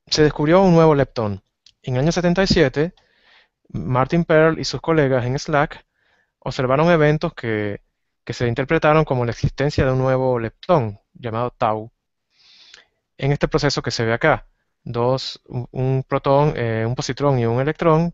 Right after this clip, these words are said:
colisionan y se forman dos partículas que después decaen, como está indicado acá en el, en este, en esta, en este diagrama.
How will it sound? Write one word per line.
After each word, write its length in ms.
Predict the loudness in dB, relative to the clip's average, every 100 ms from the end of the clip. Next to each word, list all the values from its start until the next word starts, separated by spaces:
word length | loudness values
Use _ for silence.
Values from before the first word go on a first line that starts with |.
| _ _ -6
colisionan 680 | -2 -2 4 4 6 2 2
y 240 | -2 -2 -8 _ _ _ _ _
se 140 | -14
forman 380 | -4 -2 0 0
dos 100 | 0
partículas 760 | -2 0 0 2 0 -2 -8 _ _ _ _ _ -2
que 120 | 0
después 300 | 0 -2 -2
decaen, 560 | -2 0 0 0 -4 -10 _ -12
como 180 | -10
está 180 | -6 -4
indicado 500 | -2 -4 -2 0 2
acá 280 | 2 0 2
en 80 | 0
el, 160 | -2
en 80 | -4
este, 200 | -6 -4 -4 -4 -8 -10
en 100 | -10
esta, 480 | -6 -6 -6 -8 -12 _ _ -20 -20 _ _ _ _
en 100 | -2
este 180 | 0 2
diagrama. 520 | 4 4 2 0